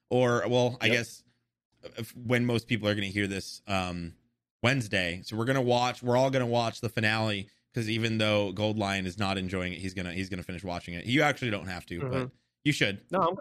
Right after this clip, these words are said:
Speaker 2: I'll finish it. I'll finish it.
Speaker 1: Yeah.
Speaker 2: 'Cause I, you know, like,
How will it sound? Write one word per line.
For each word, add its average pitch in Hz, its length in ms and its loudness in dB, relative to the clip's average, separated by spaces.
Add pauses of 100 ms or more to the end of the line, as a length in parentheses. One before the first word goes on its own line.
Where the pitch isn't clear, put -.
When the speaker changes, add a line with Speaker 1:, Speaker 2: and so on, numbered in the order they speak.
(120)
Speaker 2:
I'll 214 80 -2
finish 117 360 -4
it. 113 240 2
I'll 156 80 2
finish 123 300 -2
it. - 100 -10
Speaker 1:
Yeah. 60 340 -14
Speaker 2:
'Cause - 200 -6
I, 143 100 2
you 160 120 2
know, 147 180 4
like, 139 240 4